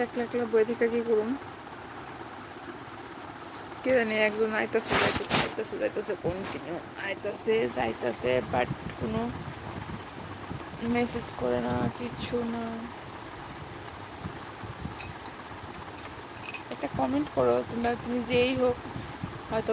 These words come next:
বা তোমার লেগে আমার ওয়াচ টাইমটা বাড়তাছে, but একটা কমেন্ট করো। আমার দেখার মতো কিচ্ছু নাই,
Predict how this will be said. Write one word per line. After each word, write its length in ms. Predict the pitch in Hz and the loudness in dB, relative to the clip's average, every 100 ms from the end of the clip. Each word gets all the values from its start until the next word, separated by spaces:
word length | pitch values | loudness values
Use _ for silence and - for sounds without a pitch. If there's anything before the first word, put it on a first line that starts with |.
| 220 | 8
বা 100 | 226 214 | 8 8
তোমার 200 | 220 220 214 | 4 2 4
লেগে 160 | 220 220 | 2 2
আমার 140 | 220 220 | 2 2
ওয়াচ 180 | 226 226 - | 2 0 0
টাইমটা 280 | 208 208 214 208 | 2 2 2 2
বাড়তাছে, 500 | 220 208 - 208 - - - | 0 -2 -4 -4 -4 -4 -2
but 120 | 113 - - | -2 -2 -4
একটা 140 | - 214 220 | -4 0 2
কমেন্ট 340 | 220 226 233 - | 4 2 0 2
করো। 220 | 208 196 208 - - - - - - - - - - - - - - - - - - - - 233 - - - - - 254 | 2 2 0 -4 -8 -8 -10 -10 -10 -10 -10 -10 -10 -10 -10 -10 -10 -10 -10 -12 -12 -12 -8 -8 -8 -10 -10 -8 -2 0
আমার 180 | 262 262 247 | 2 2 4
দেখার 280 | 247 254 247 | 4 4 2
মতো 160 | 262 254 262 | 2 2 0
কিচ্ছু 280 | 247 - 240 226 | -2 -4 -4 -2
নাই, 140 | 214 | -2